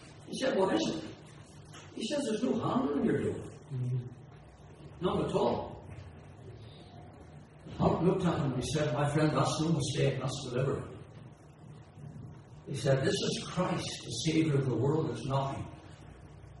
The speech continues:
Speaker 1: The handle is on the inside.
Speaker 2: Mm-hmm.
Speaker 1: There's none on the outside." And I'll tell you something tonight, friend. The Lord Jesus Christ is earth's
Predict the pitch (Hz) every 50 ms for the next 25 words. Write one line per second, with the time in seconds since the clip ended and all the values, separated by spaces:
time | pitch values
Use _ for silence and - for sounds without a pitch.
0 | - - 123 117 113 - 135 143 156 165 170 156 147 147 147 139 - - - 117
1 | 113 110 110 107 104 - 127 131 127 123 - - - - 110 110 110 113 - -
2 | - - - - - - - - 123 113 101 - - - - - - - - -
3 | - - - - - - - - - - - - - - - 135 135 113 117 131
4 | 139 160 185 196 190 185 180 175 160 151 151 - - - 147 - - - - -
5 | - - - - - - - - - - - - - - - - - - - -
6 | - - - - 208 - - 214 214 214 202 - - 185 185 170 160 156 139 143
7 | 139 135 - 139 135 - - - 110 110 107 110 110 - - - - - - -
8 | - - - - - - - - - - 139 139 139 160 - - 240 - - -
9 | - - - - - - - - - - - - 175 - 180 170 - - - 151
10 | 139 - - - 147 147 160 165 - - - - - - - -